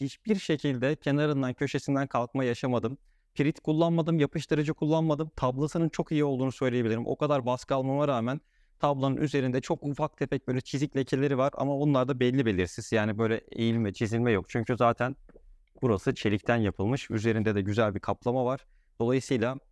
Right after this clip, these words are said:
herhangi bir yapıştırıcı vesaire kullanmadan da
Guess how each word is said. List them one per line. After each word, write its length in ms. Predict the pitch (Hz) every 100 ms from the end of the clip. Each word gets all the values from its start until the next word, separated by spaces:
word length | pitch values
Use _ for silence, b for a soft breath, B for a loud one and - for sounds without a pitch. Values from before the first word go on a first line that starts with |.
| _ _ _ _
herhangi 400 | 120 131 143 120
bir 80 | 110
yapıştırıcı 580 | 107 117 - - 113 104
vesaire 380 | 120 123 120 107
kullanmadan 720 | - 127 139 135 113 101 101
da 160 | 143